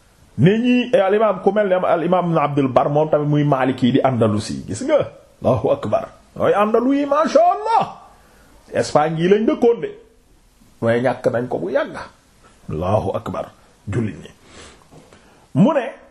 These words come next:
"Man lii, haaza indi mahmulun ala al mashi'a", mooy lii nii, do-, duñu dugg àjjana, loolu dañ koy yen ci coobaree borom bi. "Wa inna, wa inna haaza jazaa'uhunna",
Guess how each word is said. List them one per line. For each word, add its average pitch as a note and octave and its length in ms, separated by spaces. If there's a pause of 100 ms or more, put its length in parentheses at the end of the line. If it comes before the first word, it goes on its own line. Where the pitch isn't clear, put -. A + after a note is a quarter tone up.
"Man G3 360
lii, F3+ 360
haaza G3 500
indi E3+ 240
mahmulun F3+ 580
ala D#3 180
al D3+ 180 (600)
mashi'a", B2 480
mooy D3+ 220
lii F#3+ 220
nii, F3+ 280 (160)
do-, C#3 180
duñu A3 260
dugg A#3+ 260
àjjana, F#3 380 (640)
loolu D#3 240
dañ E3 160
koy E3+ 260
yen D3 180
ci F3+ 300 (120)
coobaree C3+ 440
borom G#2+ 320
bi. - 80 (1200)
"Wa F3 240
inna, B3 600
wa F#3+ 140
inna A3+ 260
haaza F3+ 440
jazaa'uhunna", C#3+ 680